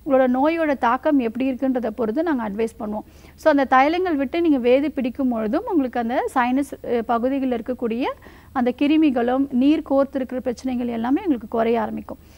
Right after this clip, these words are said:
So இந்த மாதிரி வழிமுறைகள் நம்ம ஃபாலோ பண்ணும்போது டெஃபினட்டா உங்களுக்கு இந்த சைனஸ் பிரச்சனை முழுமையா குணமாகும்.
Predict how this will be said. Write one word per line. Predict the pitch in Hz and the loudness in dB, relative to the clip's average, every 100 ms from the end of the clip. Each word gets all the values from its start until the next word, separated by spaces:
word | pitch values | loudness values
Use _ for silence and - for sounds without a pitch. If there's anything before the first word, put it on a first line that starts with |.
| - | -16
So | - 311 | -4 2
இந்த | 277 359 | 4 4
மாதிரி | 349 359 370 | 2 0 0
வழிமுறைகள் | 233 240 254 302 294 277 311 | 0 2 4 4 2 2 0
நம்ம | 294 233 - | -2 -2 -2
ஃபாலோ | 226 233 226 | 0 -2 -4
பண்ணும்போது | 226 220 254 403 233 | -6 -4 -4 -4 -4
டெஃபினட்டா | 226 285 269 294 | -4 -2 -2 -2
உங்களுக்கு | 392 269 240 | 0 0 -2
இந்த | 240 233 | -6 -6
சைனஸ் | 240 226 262 - | -4 -4 -4 -4
பிரச்சனை | 233 - 285 - - - - | -6 -4 -4 -4 -10 -18 -4
முழுமையா | 240 269 277 311 | 0 2 4 4
குணமாகும். | 254 240 240 226 311 | 2 0 -2 -2 -2